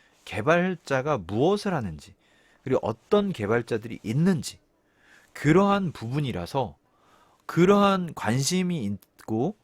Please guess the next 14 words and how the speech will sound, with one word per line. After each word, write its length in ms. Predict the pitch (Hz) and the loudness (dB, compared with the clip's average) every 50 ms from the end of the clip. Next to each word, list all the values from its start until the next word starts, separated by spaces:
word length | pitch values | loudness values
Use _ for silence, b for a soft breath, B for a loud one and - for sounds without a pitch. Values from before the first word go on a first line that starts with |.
| _ _ - | _ _ -4
내가 220 | 107 110 139 123 | -2 2 2 2
이쪽으로 720 | 87 113 110 - - 208 208 190 170 165 151 156 156 120 | 0 -2 -6 -8 -2 0 0 0 2 0 0 0 0 -2
이제 200 | 87 92 90 95 92 | -4 -6 -6 -8 -8
취업을 560 | - - - 220 214 214 214 208 190 190 170 | -8 -4 0 2 2 2 2 0 0 -2 -2
생각하시는 520 | 156 175 180 180 180 175 165 156 160 139 113 | -2 -4 -4 -4 -4 -6 -6 -6 -8 -8 -8
분들에게 720 | 107 107 104 104 101 110 104 - - 98 - 156 170 175 208 - _ _ - | -6 -6 -6 -6 -6 -6 -6 -6 -6 -6 -4 -4 -6 -6 -6 -12 _ _ 0
딱 200 | 190 196 185 175 _ _ - | 2 2 2 0 _ _ -16
맞는 580 | - 87 101 - 190 92 104 135 165 202 214 190 | -12 -8 -4 -2 -2 0 0 0 0 0 0 -2
책이라고 360 | - - 165 131 120 110 98 | -2 -6 -6 -4 -4 -4 -4
생각을 300 | 95 120 120 113 101 98 | -6 -8 -10 -10 -8 -8
해요. 160 | 98 87 78 - b b b b b b _ _ _ - | -8 -10 -12 -14 b b b b b b _ _ _ -16
그러니까 280 | 107 98 - 104 95 - B B 101 80 - _ _ _ B B B B B B B B B B B B _ | -10 -6 -4 -4 -4 -6 B B -16 -16 -18 _ _ _ B B B B B B B B B B B B _
선배 440 | - - - 254 254 254 262 262 226 | -6 -2 -2 -2 0 4 4 4 6
개발자에게, 1000 | 143 135 117 107 123 120 123 117 - - 123 107 101 98 90 104 135 165 180 - | 6 4 2 4 4 4 2 2 0 -2 -2 -2 -2 -4 -4 -4 -4 -6 -6 -6